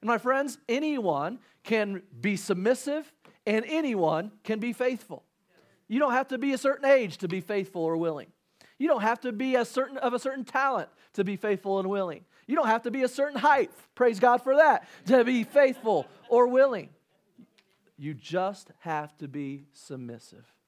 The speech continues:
Be willing to serve the Lord. Remember, the Lord has equipped his church, and he's given his church exactly the individuals that it needs to be able to accomplish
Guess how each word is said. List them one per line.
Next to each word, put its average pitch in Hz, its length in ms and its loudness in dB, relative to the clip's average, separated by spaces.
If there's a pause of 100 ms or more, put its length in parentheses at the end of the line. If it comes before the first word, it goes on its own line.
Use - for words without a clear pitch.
(520)
Be 170 140 -4
willing 180 440 -4
to 156 100 -12
serve 151 420 -6
the 139 100 -8
Lord. 123 360 -10 (640)
Remember, 190 600 -2 (720)
the 160 100 -2
Lord 185 360 0
has 156 420 -2 (400)
equipped 214 560 -2
his 175 280 -4
church, - 600 -10 (460)
and 180 140 -4
he's 175 260 -6
given 208 380 -4
his 147 180 -8
church - 500 -12 (520)
exactly 202 840 -4
the 190 200 -8
individuals 156 960 -8 (220)
that 165 240 -2
it 165 140 -6
needs 160 480 -8
to 156 120 -10
be 147 140 -6
able 139 140 -6
to 135 60 -8
accomplish 135 520 -10